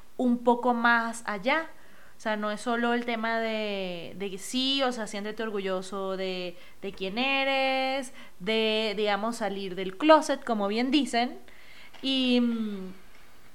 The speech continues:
y llevarlo un poco más allá, ¿no? O sea, salir del closet no necesariamente tenemos que asociarlo a, a un tema de sexualidad,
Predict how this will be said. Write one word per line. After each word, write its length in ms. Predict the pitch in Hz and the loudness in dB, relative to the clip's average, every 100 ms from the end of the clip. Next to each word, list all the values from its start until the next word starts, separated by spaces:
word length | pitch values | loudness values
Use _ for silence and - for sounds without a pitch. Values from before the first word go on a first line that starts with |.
| - | -2
y 80 | 285 | 4
llevarlo 260 | 262 254 | 4 4
un 80 | 294 | 4
poco 180 | 311 294 | 4 4
más 160 | 277 240 | 4 2
allá, 280 | 240 190 | 2 2
¿no? 160 | - 262 | 0 0
O 60 | 269 | 0
sea, 260 | 240 208 208 | 2 2 2
salir 320 | 226 214 214 | 0 0 0
del 140 | 247 | 0
closet 360 | 247 269 269 262 | 2 0 2 0
no 120 | 254 | 0
necesariamente 640 | 262 262 233 190 208 214 | 0 -2 0 0 0 -2
tenemos 340 | 233 233 196 196 | -2 -2 -2 -4
que 100 | 226 | -4
asociarlo 580 | 220 190 - 185 202 214 | -4 -4 0 0 4 6
a, 240 | 214 208 | 6 6
a 140 | 185 196 | 4 0
un 140 | 202 | 0
tema 260 | 208 208 214 | -2 0 2
de 100 | 214 | 0
sexualidad, 760 | 214 - 247 262 277 247 277 | -2 0 2 6 6 6 4